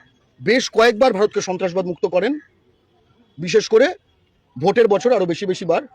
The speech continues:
সন্ত্রাসবাদ মুক্ত করেন। ওরা নোট বাতিল সন্ত্রা-, দ্বা-, দ্বারা সন্ত্রাসবাদ মুক্ত করেছেন, ওনারা, আহ, আর্টিকেল থ্রি সেভেন্টি বিলোপের মাধ্যমে সন্ত্রাসবাদ বিলোপ করেছেন,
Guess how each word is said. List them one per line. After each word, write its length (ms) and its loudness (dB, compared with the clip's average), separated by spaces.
সন্ত্রাসবাদ 460 -2
মুক্ত 200 -10
করেন। 280 -4
ওরা 200 2
নোট 200 0
বাতিল 440 -2
সন্ত্রা-, 340 -4
দ্বা-, 220 -2
দ্বারা 160 -2
সন্ত্রাসবাদ 480 -4
মুক্ত 200 -8
করেছেন, 400 -6
ওনারা, 440 2
আহ, 200 -8
আর্টিকেল 360 0
থ্রি 220 -12
সেভেন্টি 380 2
বিলোপের 300 -2
মাধ্যমে 340 -8
সন্ত্রাসবাদ 440 -4
বিলোপ 260 -6
করেছেন, 360 -6